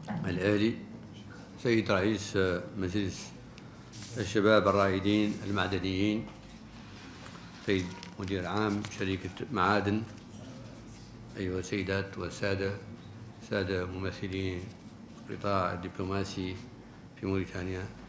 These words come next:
السلام عليكم ورحمة الله جميعا.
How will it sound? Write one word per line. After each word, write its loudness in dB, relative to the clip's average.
السلام 2
عليكم -2
ورحمة -4
الله -2
جميعا. -4